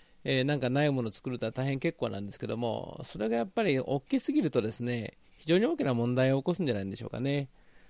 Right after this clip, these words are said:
あの、借金をしてですね、その優美な生活をするっていうのも偽装なんでしょうね。やっぱりその本来ですね、自分の力でそう生活をして、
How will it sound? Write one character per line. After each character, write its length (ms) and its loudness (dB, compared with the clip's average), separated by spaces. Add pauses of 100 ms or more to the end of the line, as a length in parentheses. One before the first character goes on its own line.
(160)
あ 100 -4
の、 140 -2
借 240 -2 (120)
金 280 0
を 80 4
し 100 -6
て 120 0
で 80 0
す 160 -8
ね、 240 2
そ 120 -4
の 600 0
優 260 6
美 140 6
な 80 2
生 220 2
活 240 4
を 20 -2
す 120 -4
る 80 2
っ 40 0
て 120 -4
い 40 4
う 20 6
の 80 6
も 320 0 (140)
偽 140 -4
装 200 2
な 140 4
ん 60 2
で 60 -2
し 100 -4
ょ 100 -4
う 20 -6
ね。 400 4 (560)
や 100 2
っ 20 -12
ぱ 140 6
り 100 8
そ 100 4
の 360 4
本 220 0
来 180 4
で 100 0
す 120 -6
ね、 120 0
自 180 0
分 160 0
の 100 2
力 360 2
で 260 6
そ 160 -4
う 60 -4
生 220 -2
活 220 -2
を 80 0
し 100 -14
て、 260 -2